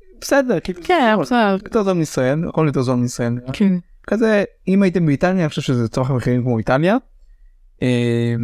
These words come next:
Speaker 1: ואם אנחנו נתקע שנייה במקומות ספציפיים, אז אנחנו טסנו לפאפוס, ובפאפוס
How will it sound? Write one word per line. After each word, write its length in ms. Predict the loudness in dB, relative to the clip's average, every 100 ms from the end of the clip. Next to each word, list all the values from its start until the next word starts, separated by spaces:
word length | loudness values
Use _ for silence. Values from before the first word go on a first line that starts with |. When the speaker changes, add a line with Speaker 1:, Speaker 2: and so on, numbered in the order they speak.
| -4
Speaker 1:
ואם 500 | -2 0 2 2 0
אנחנו 160 | 0 -2
נתקע 460 | -4 -2 0 0
שנייה 300 | 0 0 2
במקומות 440 | 0 -4 -4 -4 -2
ספציפיים, 640 | -4 -2 0 0 0 -2
אז 160 | -2 -2
אנחנו 300 | 0 0 0
טסנו 280 | 0 -2 -2
לפאפוס, 600 | -2 -2 0 -2 -6 -18 -20 -20 -20 -20 -8
ובפאפוס 1000 | -6 -4 -4 0 0 2 0 -2 -6